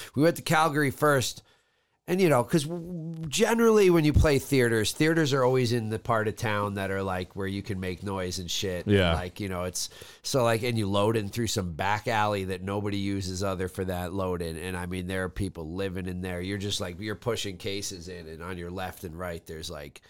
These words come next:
Speaker 2: Yeah.
Speaker 1: some guy was tying himself off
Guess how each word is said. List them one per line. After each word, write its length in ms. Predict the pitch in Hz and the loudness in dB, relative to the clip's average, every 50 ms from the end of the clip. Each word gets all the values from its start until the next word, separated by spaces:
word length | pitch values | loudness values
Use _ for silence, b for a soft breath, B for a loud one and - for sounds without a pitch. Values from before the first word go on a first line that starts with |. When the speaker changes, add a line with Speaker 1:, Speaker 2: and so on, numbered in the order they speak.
| B B B B B B | B B B B B B
Speaker 2:
Yeah. 100 | 92 87 | 0 2
Speaker 1:
some 240 | 87 82 - - 123 | 2 2 2 0 0
guy 280 | 120 131 113 117 120 | -2 -2 0 0 0
was 240 | 113 110 101 - - - _ _ _ _ _ _ _ _ _ _ _ _ _ _ _ _ _ _ _ _ _ _ _ _ _ _ | -2 -4 -6 -8 -10 -12 _ _ _ _ _ _ _ _ _ _ _ _ _ _ _ _ _ _ _ _ _ _ _ _ _ _
tying 540 | - - - 113 120 143 156 165 170 165 156 | -10 -6 -4 0 0 0 0 0 -4 -6 -6
himself 520 | 156 147 127 110 - 135 123 120 110 - 113 | -6 -6 -6 -4 -2 -2 0 -2 -2 -2 -4
off 360 | 107 110 117 131 131 - | -2 -2 -2 -2 -4 -6